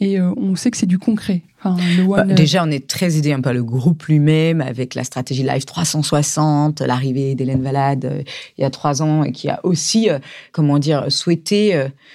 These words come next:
Speaker 2: rendre plus visible l'engagement qui est en réalité celui de L V M H sur, sur l'environnement depuis trente ans cette année.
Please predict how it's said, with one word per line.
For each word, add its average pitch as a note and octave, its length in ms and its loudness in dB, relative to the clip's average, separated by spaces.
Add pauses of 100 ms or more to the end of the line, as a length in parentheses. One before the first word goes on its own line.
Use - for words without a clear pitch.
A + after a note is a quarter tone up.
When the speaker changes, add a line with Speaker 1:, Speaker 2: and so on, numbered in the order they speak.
(140)
Speaker 2:
rendre E3 200 2
plus G#3+ 160 -2
visible G3 320 0
l'engagement E3 400 -2
qui G#3+ 140 -8
est E3 40 -2
en D3+ 60 0
réalité E3 280 -2
celui E3 420 -2
de D#3+ 100 2
L C#3 80 -2
V C#3+ 80 -4
M C#3+ 140 -2
H F#3 80 0
sur, D#3 340 -6
sur D#3 260 -8
l'environnement D3 400 2
depuis D3+ 460 -4 (100)
trente D4+ 380 0
ans F4+ 100 -2
cette A3+ 220 -6
année. C4+ 320 -2